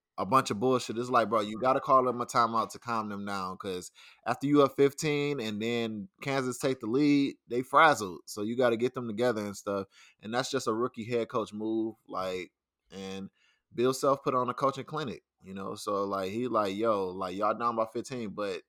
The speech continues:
y'all not off." And I think Can-, I think U N C losing Bacot, their big man, and him spraining his ankle again kinda helped Kansas get back into it, 'cause I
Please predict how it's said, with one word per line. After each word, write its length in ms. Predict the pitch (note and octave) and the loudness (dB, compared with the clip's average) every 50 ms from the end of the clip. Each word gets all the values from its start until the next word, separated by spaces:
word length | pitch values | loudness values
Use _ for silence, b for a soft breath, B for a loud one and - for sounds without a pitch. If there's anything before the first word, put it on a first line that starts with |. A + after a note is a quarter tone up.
| _ - | _ -10
y'all 220 | G2 G#2 A2 G#2 | -6 -4 -4 -2
not 180 | G#2+ G#2 F#2+ - - | -2 -4 -4 -4 -2
off." 280 | A2 G#2+ G2+ G2+ - | -2 -2 -2 -2 -6
And 320 | G2+ G2+ G2+ G2+ G2 G2+ G2 _ b b b b b b | -12 -12 -10 -10 -12 -14 -16 _ b b b b b b
I 80 | A2+ A#2+ | -6 -4
think 280 | - D3 C#3+ C3+ - | -2 -2 -2 -2 -2
Can-, 280 | - D#3 C#3+ C#3+ C#3+ - - | -2 -2 -2 -2 -2 -2 0
I 80 | A2 B2+ | 0 0
think 320 | - E3 D3 C3 A2+ F#2+ _ G#2 | 0 0 -2 -2 -4 -6 _ -10
U 180 | A2 B2+ C3+ | -6 -6 -4
N 100 | B2+ B2+ | -4 -4
C 240 | B2+ - - C#3+ C3+ | -4 -2 -2 -2 0
losing 560 | A#2+ A2+ B2+ C3+ C3 A2+ B2+ A#2+ A#2 A2+ G2 | 2 2 2 2 2 0 -2 -4 -4 -4 -6
Bacot, 480 | F#2+ G2+ - - A#2+ A#2+ B2 C3 C3 - - _ _ | -6 -8 -2 2 4 6 6 6 4 0 -4 _ _
their 140 | F#2+ A2 G#2+ | -8 -8 -8
big 260 | F#2 G2 B2+ C#3 - | -2 0 0 0 0
man, 460 | G#2+ C3 C3 C3+ C3+ C3 C3 C3+ C3 _ _ _ _ _ _ _ _ _ - | -2 -6 -4 -4 -4 -4 -4 -6 -8 _ _ _ _ _ _ _ _ _ -12
and 240 | G2 G2+ G#2 G#2 G#2 | -10 -10 -8 -8 -8
him 140 | A#2+ B2 A#2 | -8 -8 -8
spraining 360 | - - C3 B2+ B2 A#2+ A#2 | -6 -2 -2 -2 -2 -2 -4
his 140 | A#2+ A2 F2+ - | -6 -6 -6 -4
ankle 280 | A#2 B2+ B2 C#3+ B2+ | -4 -4 -2 0 0
again 400 | B2 A2+ B2+ B2+ B2+ B2+ B2+ A#2 | 0 0 -4 -6 -4 -4 -6 -6
kinda 380 | - B2+ B2 A#2 A2+ A2 G#2+ G#2+ | -4 -4 -4 -2 -2 -2 -4 -2
helped 260 | A#2 A#2+ A2 G#2 - | 0 -2 -2 -2 -4
Kansas 340 | B2+ A#2+ A#2+ A#2 A2+ G2+ - | -8 -8 -6 -6 -8 -10 -8
get 200 | A2 A#2 A2 G#2 | -8 -6 -4 0
back 220 | A#2+ A#2 - - | -2 -2 -2 -4
into 280 | G2+ G2 - C#3+ C3 C3 | -14 -10 -4 -2 -2 -2
it, 80 | B2 - | -2 -2
'cause 160 | - G#2 G#2 | -6 -4 0
I 120 | A2+ A2 | 0 -2